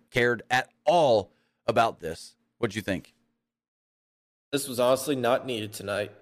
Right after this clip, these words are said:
Speaker 2: I'm gonna say it right now.
Speaker 1: Well, I
Speaker 2: This was
Speaker 1: mean,
Speaker 2: not needed.
Speaker 1: I wouldn't go that far because we at least needed to know when this match was gonna take place. But I, I didn't like the way it happened. I thought this was stupid in,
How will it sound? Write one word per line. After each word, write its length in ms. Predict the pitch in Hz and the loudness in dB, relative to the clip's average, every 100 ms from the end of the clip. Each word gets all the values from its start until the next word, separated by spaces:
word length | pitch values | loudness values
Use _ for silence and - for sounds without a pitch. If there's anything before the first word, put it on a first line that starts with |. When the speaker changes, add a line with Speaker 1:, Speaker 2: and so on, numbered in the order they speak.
| _ - | _ -12
Speaker 2:
I'm 100 | 117 | -8
gonna 160 | 104 | -6
say 220 | 104 120 | -2 0
it 40 | 120 | 2
right 220 | 117 120 | 2 0
now. 280 | 120 82 - - - | -2 -2 -6 -8 2
Speaker 1:
Well, 100 | 262 | 4
I 80 | 277 | 4
Speaker 2:
This 60 | |
was 160 | 277 277 | 2 2
Speaker 1:
mean, 80 | 226 | -2
Speaker 2:
not 220 | 113 - | -4 -4
needed. 360 | 107 104 104 104 _ _ 214 | -6 -4 -4 -8 _ _ 2
Speaker 1:
I 60 | |
wouldn't 240 | 269 269 226 | 2 4 2
go 80 | 165 | 4
that 300 | - 175 - | 2 2 2
far 200 | 202 208 | 2 2
because 240 | 175 156 | 0 2
we 120 | 147 | 4
at 80 | 156 | 4
least 200 | 151 - | 2 0
needed 240 | 170 165 151 | 0 2 2
to 80 | |
know 160 | 151 147 | 2 2
when 240 | 110 123 | 2 0
this 180 | 139 123 | 0 2
match 240 | 127 123 - | 2 0 -2
was 120 | 107 | -2
gonna 180 | 117 110 | -2 0
take 260 | 113 95 | -2 -4
place. 420 | - 117 175 - - _ _ _ | 0 2 0 -6 -20 _ _ _
But 80 | 190 | 2
I, 320 | 196 196 175 | 4 4 4
I 20 | |
didn't 240 | 185 180 147 | 4 2 0
like 200 | 170 - | -2 2
the 80 | 147 | 4
way 180 | 147 | 4
it 140 | 113 98 | 4 0
happened. 440 | 101 107 - 85 | 0 0 -2 0
I 100 | 117 | 2
thought 160 | 127 135 | 2 2
this 140 | 135 | 0
was 120 | 127 | -4
stupid 560 | - - 160 143 131 113 | -8 -4 0 0 2 2
in, 340 | 110 104 95 | 2 0 -4